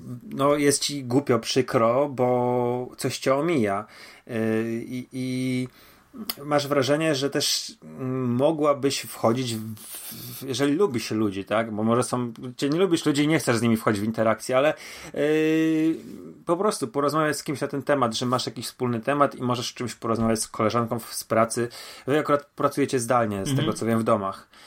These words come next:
Speaker 1: No, u mnie jest to tak, że ja, ja pracuję wśród, wśród ludzi i lubię w, po prostu czasami z nimi porozmawiać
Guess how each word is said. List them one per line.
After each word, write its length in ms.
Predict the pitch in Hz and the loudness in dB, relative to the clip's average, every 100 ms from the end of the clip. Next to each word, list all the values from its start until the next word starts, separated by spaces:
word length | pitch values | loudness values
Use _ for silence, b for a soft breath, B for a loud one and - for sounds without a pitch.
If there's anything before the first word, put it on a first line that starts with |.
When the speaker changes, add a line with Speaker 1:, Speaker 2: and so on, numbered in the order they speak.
| B B - | B B -10
Speaker 1:
No, 360 | 131 131 135 | -2 2 2
u 120 | 151 | 2
mnie 140 | 151 156 | 2 2
jest 160 | 151 | 2
to 80 | 147 | 2
tak, 240 | 135 143 135 | 2 0 2
że 340 | 135 135 131 | 2 2 2
ja, 520 | 123 - 131 131 131 | -2 -4 0 2 2
ja 100 | 131 | 2
pracuję 520 | 127 131 123 131 127 | 2 0 0 0 0
wśród, 340 | 117 - 110 - | -2 -4 -6 -6
wśród 280 | - 127 113 | -6 -4 -2
ludzi 420 | 123 131 127 131 B B B B - | 0 0 2 0 B B B B -8
i 420 | 170 143 135 127 | -4 0 0 0
lubię 380 | 131 147 135 123 120 117 113 | 0 -2 0 2 2 0 -2
w, 480 | 110 110 123 - - | -6 -14 -18 -18 -10
po 120 | - 117 | -4 2
prostu 760 | 120 120 - 120 117 117 113 117 120 117 | 2 0 0 0 2 0 -2 -6 -8 -6
czasami 380 | 120 135 123 | -2 0 2
z 60 | 117 | 0
nimi 500 | 123 120 117 113 113 113 | 0 0 0 0 -2 0
porozmawiać 720 | 120 120 123 127 127 120 | 2 2 2 2 2 -2